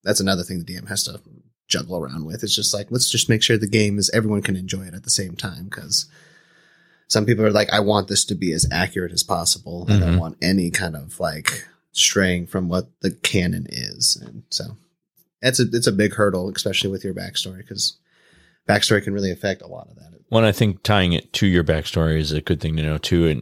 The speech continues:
Speaker 2: in fact, it, it might be a good thing to do a session zero,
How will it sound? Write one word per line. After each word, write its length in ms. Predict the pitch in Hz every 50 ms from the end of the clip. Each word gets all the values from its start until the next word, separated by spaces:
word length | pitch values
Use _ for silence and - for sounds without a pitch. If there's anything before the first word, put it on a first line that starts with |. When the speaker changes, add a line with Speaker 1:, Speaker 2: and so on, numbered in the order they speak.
| - -
Speaker 2:
in 260 | - 90 87 82 82
fact, 340 | - - 85 82 80 - -
it, 120 | 82 - - _ _ _ _ _ _ _ _ _ _ -
it 100 | 104 101
might 420 | 76 80 82 87 101 113 90 -
be 160 | 90 85 80 78
a 60 | 76
good 180 | 78 80 71
thing 400 | - - 80 78 78 78 76 76 - _ _ _ _ _ _ -
to 320 | - - - 78 78 78 76
do 220 | - - 80 78
a 40 | 73
session 380 | - - 76 76 - 80 78 71
zero, 480 | 71 76 76 73 73 76 73 76 78